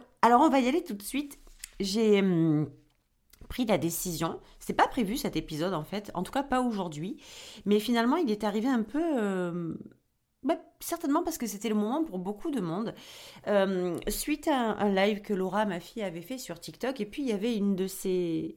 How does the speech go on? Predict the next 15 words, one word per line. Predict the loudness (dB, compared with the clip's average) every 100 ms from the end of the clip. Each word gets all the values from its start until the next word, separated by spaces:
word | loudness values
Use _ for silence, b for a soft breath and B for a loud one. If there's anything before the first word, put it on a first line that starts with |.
| -10
une | -4 -2
des, | 0 -2
des, | -2 -4 -6 B B
des | -6
super | -6 -6 -2 -2
nanas | 0 -2
de | -4
sa | -6
communauté | -4 -4 -2 -2 -4 -8
qui | -8
posait | -6 -2
une | 0 0
question | -2 -6 -8 -12 -14 B B B B B B
concernant | -10 -6 -4 0 0
l'argent, | 2 0 -2 -6 -8